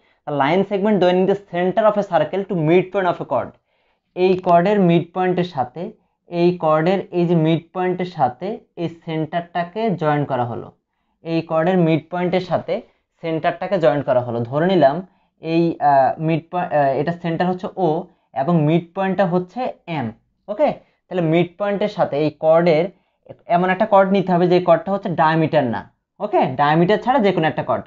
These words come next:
কারণ ডায়ামিটারটাও কিন্তু একটা কর্ড। ডায়ামিটার ছাড়া একটা কর্ড নিলাম এবং কর্ডের মিড পয়েন্টের সাথে সেন্টারটাকে জয়েন করলাম। বলেছে the line segment, লাইন সেগমেন্ট বলতে এই যে ওএম লাইন সেগমেন্টের কথা বলা হচ্ছে, joining the center of a circle, যেটা জয়েন করবে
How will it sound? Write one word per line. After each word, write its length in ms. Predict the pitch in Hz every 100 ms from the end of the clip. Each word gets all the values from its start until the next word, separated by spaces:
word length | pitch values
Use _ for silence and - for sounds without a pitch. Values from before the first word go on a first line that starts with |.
| -
কারণ 180 | 143
ডায়ামিটারটাও 540 | 127 135 151 147 180 202
কিন্তু 200 | 208 190
একটা 120 | 185
কর্ড। 280 | 180 127 101 _ _ _ 123
ডায়ামিটার 460 | 135 139 160 175
ছাড়া 220 | 196 208 196
একটা 140 | 208
কর্ড 360 | - 170 175 160
নিলাম 280 | 143 175
এবং 180 | 185 185 180
কর্ডের 240 | 180 196
মিড 360 | 175 170 175 -
পয়েন্টের 280 | 202 208
সাথে 440 | 196 165 147 202 285 _ _ _
সেন্টারটাকে 500 | 175 175 185 196 190
জয়েন 240 | 151 135
করলাম। 340 | 127 113 101 - _ _ 147
বলেছে 260 | 165 175
the 140 | 190 214
line 260 | 190 180 185 208
segment, 340 | 170 151 117
লাইন 200 | 117 151
সেগমেন্ট 300 | 156 180 196
বলতে 160 | 202 226
এই 60 | 202
যে 140 | 175 175
ওএম 340 | 180 180 190
লাইন 160 | 180 175
সেগমেন্টের 360 | 180 175 180 175
কথা 200 | 170 160
বলা 160 | 151
হচ্ছে, 320 | 143 139 127 110 _ _ _ -
joining 440 | 127 165 170 196 202
the 80 | 208
center 260 | 190 190 208 202
of 0 |
a 100 | 202
circle, 420 | 185 175 - 135
যেটা 240 | 120 151
জয়েন 300 | 170 160 165
করবে 320 | 175 202 226